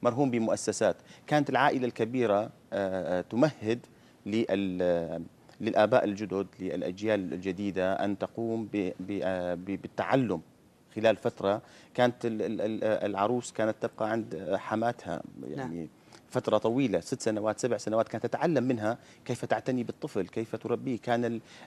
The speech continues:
Speaker 1: ال-، ال-، الشاب يبقى عند والديه سنوات فيتعلم من والده كيف يربي، فعمليًا هو لا ي-، لا يربي ال-، الولد الأول أو الثاني.
Speaker 2: نعم.
Speaker 1: آه، ي-، عندما يستقل بحياته، عندما يت-، يصبح له منزل خاص به،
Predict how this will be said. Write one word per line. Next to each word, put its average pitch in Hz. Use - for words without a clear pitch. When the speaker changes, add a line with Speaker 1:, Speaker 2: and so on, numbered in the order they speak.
Speaker 1:
ال-، 104
ال-، 107
الشاب 117
يبقى 104
عند 107
والديه 110
سنوات 113
فيتعلم 107
من 113
والده 113
كيف 123
يربي، 117
فعمليًا 143
هو 151
لا 156
ي-، 165
لا 156
يربي 120
ال-، -
الولد 107
الأول 95
أو 101
الثاني. 87
Speaker 2:
نعم. 131
Speaker 1:
آه، 104
ي-، 120
عندما 151
يستقل 131
بحياته، 110
عندما 110
يت-، -
يصبح 113
له 110
منزل 113
خاص 113
به، 120